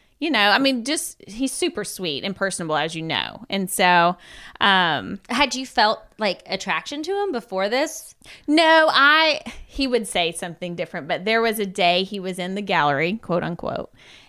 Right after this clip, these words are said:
Speaker 1: And, um, I knew what, I knew things that he was going through. And
Speaker 2: Was he, had he just gotten di-,
Speaker 1: Yes,
Speaker 2: divorced?
Speaker 1: he was just going through his divorce.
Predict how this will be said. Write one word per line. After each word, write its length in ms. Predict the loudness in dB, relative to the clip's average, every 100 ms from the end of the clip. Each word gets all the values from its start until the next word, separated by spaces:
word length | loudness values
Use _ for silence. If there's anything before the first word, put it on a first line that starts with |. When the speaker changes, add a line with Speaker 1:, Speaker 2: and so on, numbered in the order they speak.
| _
Speaker 1:
And, 360 | -4 -2 -4 -6
um, 640 | -4 -4 -4 -8 -10 -16 _
I 160 | 2
knew 200 | 4 2
what, 280 | 4 2 0 -4
I 100 | -4
knew 260 | -2 -4
things 300 | -4 -6 -6
that 100 | -6
he 120 | -6
was 160 | -8 -8
going 340 | -6 -6 -6
through. 400 | -10 -12 -12 -12 -10
And 280 | -10 -10 -4
Speaker 2:
Was 120 | -2
he, 220 | -2 -4 -6
had 140 | -4
he 160 | -2 -4
just 260 | -4 -6 -4
gotten 180 | -6
di-, 100 | -6 -4
Speaker 1:
Yes, 160 | -2
Speaker 2:
divorced? 240 | 0 2 4
Speaker 1:
he 60 |
was 120 | 4 2
just 180 | -2 0
going 160 | 0
through 140 | 0 0
his 140 | 0
divorce. 680 | -2 0 2 2 0 -4 -8